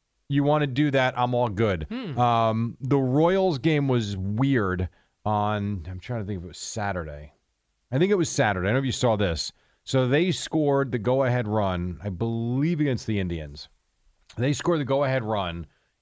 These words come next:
Speaker 1: and they didn't even record an official at bat.
Speaker 2: Yes, I did see the story on that one.
Speaker 1: So you've got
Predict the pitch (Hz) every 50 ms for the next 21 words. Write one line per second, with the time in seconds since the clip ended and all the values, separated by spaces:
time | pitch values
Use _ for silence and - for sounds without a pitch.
0 | _ - 113 110 110 110 107 104 101 104 104 104 101 104 - _ 107 95 85 85
1 | 135 143 151 147 156 156 151 143 131 120 123 117 107 107 - - - 123 123 123
2 | 120 107 98 95 - - - 135 - - 117 104 98 80 - - 98 85 78 -
3 | _ _ _ _ _ _ _ _ _ _ _ _ - 139 135 117 101 - 107 104
4 | 98 120 113 101 - - - 127 113 110 104 107 113 - - - - 175 156 135
5 | 123 117 113 107 101 98 98 95 92 104 104 92 90 85 - - - 127 123 123
6 | 117 98 90 127 120 117 113 113 110 -